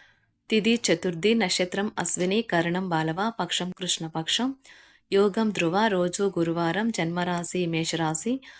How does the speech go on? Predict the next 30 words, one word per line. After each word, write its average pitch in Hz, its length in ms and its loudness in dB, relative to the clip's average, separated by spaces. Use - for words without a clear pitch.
అభిజిత్ 180 380 -2
కాలం 170 320 -2
వచ్చి 165 300 -2
ఉదయం 196 320 -2
పదకొండు 175 420 -2
గంటల 175 260 -2
యాభై 156 200 0
రెండు 165 200 -4
నిమిషం 160 380 -6
నుండి 160 220 -4
పన్నెండు 170 320 -4
గంటల 170 280 -6
నలభై 160 280 -2
రెండు 156 180 -8
నిమిషాల 156 320 -6
వరకు 147 300 -8
ఉంటుంది. 165 400 -10
దుర్ముహూర్తం 202 600 2
ఉదయం 185 260 0
పది 170 220 -2
గంటల 180 260 -4
పదమూడు 170 420 -4
నిమిషం 160 300 -4
నుండి 160 180 -4
పదకొండు 175 400 -2
గంటల 175 260 -6
రెండు 156 180 -4
నిమిషాల 160 340 -4
వరకు 156 280 -4
ఉంటుంది. 156 380 -4